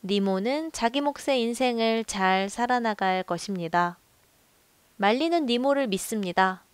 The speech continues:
하지만 니모가 무조건 성공할 거라 믿는 것은 아닙니다. 말리는 니모가 넘어지더라도 다시 일어날 수 있을 거라 믿습니다.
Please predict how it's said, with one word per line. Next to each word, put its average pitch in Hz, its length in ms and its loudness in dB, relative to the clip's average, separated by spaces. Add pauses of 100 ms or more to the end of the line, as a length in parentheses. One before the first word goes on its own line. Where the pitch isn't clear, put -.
(760)
하지만 254 580 0
니모가 269 500 4
무조건 269 640 2
성공할 311 460 0
거라 247 360 6
믿는 208 400 -2
것은 185 500 0
아닙니다. 185 720 2 (1040)
말리는 185 640 0 (320)
니모가 262 520 6
넘어지더라도 214 1080 2
다시 196 460 -2
일어날 233 440 2
수 220 200 -4
있을 202 280 -2
거라 175 580 2
믿습니다. 180 840 0